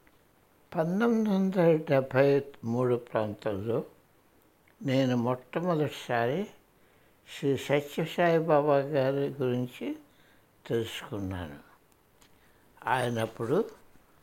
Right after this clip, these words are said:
మా మణిపాల్ ప్రాంగణంలో హిందూ దేవాలయ ప్రారంభానికి వచ్చారు. పన్నెండేళ్ల క్రితం ఒక రాత్రి నాకు ఒక కల వచ్చింది.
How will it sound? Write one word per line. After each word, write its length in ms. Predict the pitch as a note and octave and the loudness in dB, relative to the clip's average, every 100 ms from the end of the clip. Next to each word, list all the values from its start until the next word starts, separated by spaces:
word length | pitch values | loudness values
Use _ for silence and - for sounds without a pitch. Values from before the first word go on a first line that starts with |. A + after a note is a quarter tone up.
| _ _ - | _ _ -4
మా 160 | A#2+ | -2
మణిపాల్ 680 | B2+ A#2+ C3 D#3+ D#3+ G3+ F#3+ | 0 0 2 0 2 2 2
ప్రాంగణంలో 1000 | F#3 F3 D3+ C#3+ C#3+ C3+ C3 C3 E3+ G3 - _ _ _ _ _ _ _ - | 0 -2 0 0 0 0 2 2 0 -2 -8 _ _ _ _ _ _ _ -8
హిందూ 420 | F3+ G#3+ G3 G#3 | -2 0 2 2
దేవాలయ 600 | F#3+ G3 E3+ D#3+ D#3 D3 | 2 4 6 6 6 4
ప్రారంభానికి 1120 | C#3+ - C3 C#3 B2 A#2+ A#2+ A#2+ B2+ - A3+ - _ _ _ _ _ | 0 0 0 0 -2 -2 -2 -2 -6 -10 -12 -14 _ _ _ _ _
వచ్చారు. 580 | G#2 G2+ - - G#2+ E2+ - - _ - _ _ _ _ _ _ _ _ _ _ _ - - - _ - - E3 | -10 -10 -12 -10 -10 -10 -16 -20 _ -20 _ _ _ _ _ _ _ _ _ _ _ -20 -20 -20 _ -20 -14 -4
పన్నెండేళ్ల 720 | D3 D#3 D#3+ D3 E3 G3+ G#3 | 0 2 2 4 4 4 0
క్రితం 560 | - E3+ E3 F3 G3+ F#3+ _ _ _ _ _ _ _ - | -2 -6 -4 -4 -4 -8 _ _ _ _ _ _ _ -8
ఒక 200 | A#2+ C3+ | -6 -2
రాత్రి 540 | A#2+ C3 C#3 - F#3+ F#3+ _ _ _ _ _ _ - | 2 2 2 -2 -10 -10 _ _ _ _ _ _ -4
నాకు 360 | A#2+ A#2+ - | -2 -2 -4
ఒక 260 | G3 E3+ C#3 | -8 -6 -6
కల 360 | - C3 C#3 | -4 -2 2
వచ్చింది. 680 | F3+ D3+ - B2+ G#2+ F#2+ F2+ | 2 2 -6 -12 -8 -8 -10